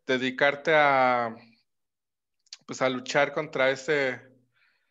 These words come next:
con una forma de darle la vuelta o, o, pues, invertir ese tiempo en, en ver exactamente cuál es el error en el código, ¿verdad?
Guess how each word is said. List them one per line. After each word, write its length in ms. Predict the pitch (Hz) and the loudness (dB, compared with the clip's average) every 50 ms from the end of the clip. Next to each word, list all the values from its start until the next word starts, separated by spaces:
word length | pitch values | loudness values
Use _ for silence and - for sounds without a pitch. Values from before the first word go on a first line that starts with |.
| _ _ _ _ _ _ _ _ _ _ _ _ | _ _ _ _ _ _ _ _ _ _ _ _
con 180 | - 131 131 | -6 -6 -4
una 160 | 135 139 147 | -2 -2 -4
forma 360 | 143 - 160 147 147 151 143 135 | -2 -2 -2 0 0 2 2 2
de 80 | 131 | 2
darle 240 | 127 135 139 143 147 | 2 2 0 0 2
la 140 | 151 156 156 | 2 2 2
vuelta 600 | 156 165 160 160 160 165 185 180 190 196 196 - - | 2 2 0 0 0 0 0 0 0 0 -2 -4 -4
o, 280 | 135 127 123 123 - - | -2 -2 -2 -4 -4 -2
o, 480 | 127 120 123 120 120 117 117 - - _ _ _ _ - | -2 -2 0 -2 -4 -6 -8 -14 -20 _ _ _ _ -16
pues, 160 | 135 123 - | -14 -12 -10
invertir 400 | 131 127 127 123 - - 139 139 | -6 -4 -4 -6 -6 -6 -6 -6
ese 140 | 143 151 143 | -4 -6 -6
tiempo 360 | 147 147 139 135 - 147 139 | -8 -10 -12 -8 -6 -4 -4
en, 200 | 135 127 131 131 | -4 -4 -8 -12
en 140 | - 127 123 | -12 -10 -8
ver 140 | 131 131 135 | -6 -6 -6
exactamente 640 | 131 - 143 139 - - 143 135 135 127 - 131 | -6 -8 -10 -10 -8 -10 -10 -10 -12 -14 -16 -8
cuál 200 | - 143 131 131 | -4 -2 -2 -2
es 140 | 139 135 - | -4 -8 -10
el 140 | 139 120 120 | -10 -10 -10
error 300 | 120 117 120 139 156 147 | -10 -8 -6 -6 -6 -6
en 80 | 131 123 | -6 -10
el 140 | 117 113 117 | -14 -16 -16
código, 380 | - 131 127 127 120 117 117 113 | -14 -12 -12 -12 -10 -12 -12 -12
¿verdad? 340 | - 135 147 170 196 - | -12 -10 -12 -12 -12 -14